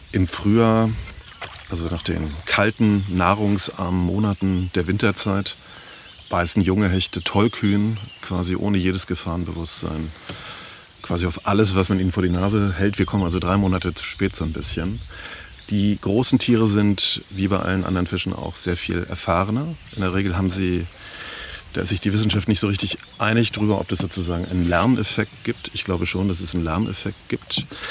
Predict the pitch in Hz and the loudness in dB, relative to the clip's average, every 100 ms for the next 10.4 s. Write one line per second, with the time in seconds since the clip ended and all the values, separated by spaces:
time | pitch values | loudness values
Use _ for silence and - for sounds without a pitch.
0 | - - - 101 95 95 - 101 92 - | -10 -6 2 4 6 4 2 0 0 0
1 | - - 98 95 92 92 87 92 104 92 | -2 0 0 2 0 2 2 4 4 4
2 | 98 92 98 98 95 95 85 80 95 90 | 2 2 2 0 2 0 0 0 2 2
3 | 90 87 - 87 82 78 76 78 - - | 2 0 -2 -4 -2 -2 -4 -8 -14 -20
4 | - - - - - - - - - - | -20 -18 -16 -14 -12 -10 -12 -12 -16 -6
5 | 101 - 131 - - 87 92 95 110 - | -2 2 4 4 4 2 2 2 0 0
6 | 117 - - 87 92 98 90 90 92 85 | 0 -2 -6 -4 -2 0 0 2 2 0
7 | - 101 92 85 80 - - 98 92 80 | 0 0 0 0 -4 -2 2 4 2 0
8 | 78 - - - - - 87 80 - 87 | -6 -10 -12 -12 -8 -2 0 0 -2 -4
9 | 90 85 82 82 80 85 85 80 73 76 | -2 -2 -2 -2 -2 0 -2 -4 -8 -8
10 | - - - | -10 -8 -8